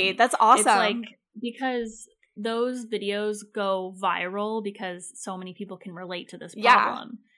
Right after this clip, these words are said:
Speaker 1: But then I have, like, a hundred people messaging me that they wanna hang
Speaker 2: Wow.
Speaker 1: out. So then it's like, "Okay, well, crap, I can't hang out with
Speaker 2: Yeah.
Speaker 1: everyone." So I don't really know.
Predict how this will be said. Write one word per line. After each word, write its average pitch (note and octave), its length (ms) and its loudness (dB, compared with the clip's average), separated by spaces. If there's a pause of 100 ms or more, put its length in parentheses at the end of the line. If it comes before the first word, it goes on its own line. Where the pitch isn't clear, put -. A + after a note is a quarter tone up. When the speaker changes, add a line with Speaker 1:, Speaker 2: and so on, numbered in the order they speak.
(220)
Speaker 1:
But G3 180 -4
then F#3+ 160 -4
I F#3+ 140 -2
have, F#3+ 320 -2
like, F#3 280 -4
a F#3+ 80 -4
hundred F#3+ 420 -10
people F3+ 340 -12
messaging F3 500 -14
me F#3+ 180 -12
that F#3 140 -16
they F#3 140 -10
wanna F#3 580 -12
hang F3+ 240 -12
Speaker 2:
Wow. F#3+ 260 -2
Speaker 1:
out. A3+ 80 -10
So G3+ 160 -6
then F#3 160 -6
it's F3 160 -12
like, F3 180 -10
"Okay, F3+ 320 -14
well, F#3 460 -8 (260)
crap, - 300 -12
I F3 120 -14
can't F3+ 460 -16 (920)
hang G3 180 -14
out A3 160 -12
with F3+ 100 -14
Speaker 2:
Yeah. A3 200 4
Speaker 1:
everyone." C4+ 300 -4
So G3+ 140 -8
I F3+ 120 0
don't F#3+ 120 -6
really F#3 200 -10
know. - 240 -6